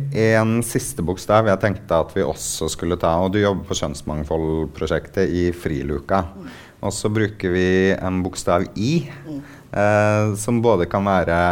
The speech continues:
Speaker 1: en identitet eller en beskrivelse av en situasjon eller en kropp. Men hva, hva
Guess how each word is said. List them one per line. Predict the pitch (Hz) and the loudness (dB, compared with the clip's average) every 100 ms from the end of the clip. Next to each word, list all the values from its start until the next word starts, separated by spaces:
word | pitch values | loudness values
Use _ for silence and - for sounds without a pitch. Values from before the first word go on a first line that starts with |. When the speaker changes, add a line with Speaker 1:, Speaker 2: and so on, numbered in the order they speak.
| - | 0
Speaker 1:
en | 85 87 87 87 85 | -2 0 0 0 -2
identitet | 95 95 92 101 101 147 180 - | -2 -2 -2 -4 4 4 4 2
eller | 127 120 | 2 4
en | 120 | 2
beskrivelse | 123 123 98 80 71 78 - 80 - | 0 -2 -2 0 0 -4 -2 -2 0
av | 85 80 80 | -2 -2 -2
en | 82 85 82 82 82 80 | -2 0 0 0 -2 -2
situasjon | 98 - 87 76 73 73 | -4 -2 -2 -2 -2 -4
eller | 78 80 87 | -2 0 0
en | 85 | -2
kropp. | - 80 - - - | -4 -6 -8 -16 -4
Men | 110 113 | -2 2
hva, | 101 107 107 104 104 107 107 - - 107 | 4 6 6 4 2 -2 -6 -10 -10 -2
hva | 107 | 2